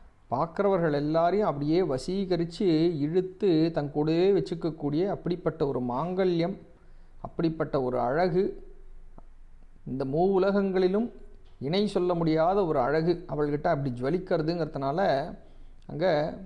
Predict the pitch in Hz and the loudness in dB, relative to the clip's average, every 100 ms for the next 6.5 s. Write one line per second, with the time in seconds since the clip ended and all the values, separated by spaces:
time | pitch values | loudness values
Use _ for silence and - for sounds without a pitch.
0 | - 135 156 175 - 165 151 175 170 131 | -8 -6 -2 -2 -2 -2 0 0 0 0
1 | 131 165 156 139 151 196 143 143 139 147 | 0 0 2 2 0 -2 -2 -4 -4 -2
2 | 151 143 127 143 135 143 - - - - | 0 -2 -2 -4 -4 -6 -12 -20 -20 -20
3 | - - - - - - - - 170 180 | -18 -16 -18 -18 -20 -20 -20 -8 -4 -2
4 | 180 196 202 175 143 - - - - - | 0 2 0 0 -4 -12 -20 -20 -20 -20
5 | - 156 160 147 160 165 196 185 175 165 | -12 -4 -2 0 0 0 0 0 0 0
6 | 160 175 160 143 120 | 2 0 -2 -4 -6